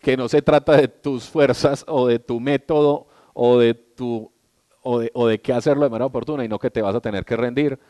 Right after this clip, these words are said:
a la voluntad de Dios". Hay circunstancias en nuestra vida que nos vuelven más dependientes. Y resulta que es que la relación con Dios es de dependencia. Cuando el mundo nos dice,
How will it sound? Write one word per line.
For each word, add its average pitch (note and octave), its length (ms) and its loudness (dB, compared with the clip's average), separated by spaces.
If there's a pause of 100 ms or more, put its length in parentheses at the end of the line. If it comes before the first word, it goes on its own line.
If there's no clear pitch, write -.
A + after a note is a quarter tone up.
(280)
a F2+ 100 -6
la G#2 120 0
voluntad F#2+ 360 -6
de F2+ 140 -2
Dios". F2 340 -8 (960)
Hay A2+ 220 -6
circunstancias D3 680 0
en D#3+ 100 -4
nuestra B2+ 340 0
vida E3+ 400 2 (1000)
que C#3 160 0
nos C3 180 -4
vuelven C3 320 0
más G3 320 0 (280)
dependientes. B2+ 1200 0 (400)
Y D#3 60 -2
resulta B2+ 440 -4
que - 60 -8
es D3+ 100 -8
que F3 60 0
la D#3 100 4
relación A#2 320 0
con D3 160 -12
Dios E3 200 -4
es G#2+ 80 -10
de C3 100 0
dependencia. G#2+ 840 -4 (440)
Cuando B2 240 -4
el A#2+ 80 -2
mundo A#2+ 260 -8
nos B2 160 -8
dice, F3 480 -4